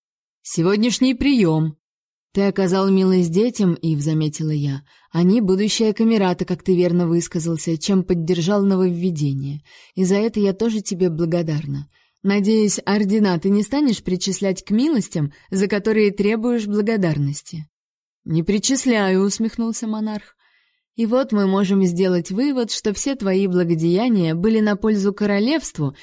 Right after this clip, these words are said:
и не несут в себе моей личной выгоды». «К чему ты ведешь этот разговор?» прищурился Ив. «Хочешь что-то попросить для себя? Проси, я готов уже, кажется, даже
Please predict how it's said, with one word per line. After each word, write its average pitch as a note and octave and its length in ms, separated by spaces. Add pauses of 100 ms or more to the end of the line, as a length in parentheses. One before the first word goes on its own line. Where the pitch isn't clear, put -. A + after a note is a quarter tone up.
(160)
и A#3+ 120
не C#4 100
несут C#4+ 460
в - 20
себе F#3+ 300
моей F#3+ 400
личной F3+ 460
выгоды». C#3+ 580 (560)
«К - 20
чему G#3 320
ты F4 100
ведешь D4 360
этот D3+ 240
разговор?» D#3+ 520
прищурился D3 720
Ив. - 400 (400)
«Хочешь G3 340
что-то G#3+ 320
попросить G#3 560
для G3+ 140
себя? A3+ 400 (320)
Проси, G3 500
я D#3+ 200
готов F3 320
уже, F#3+ 160
кажется, G3+ 420
даже G3 340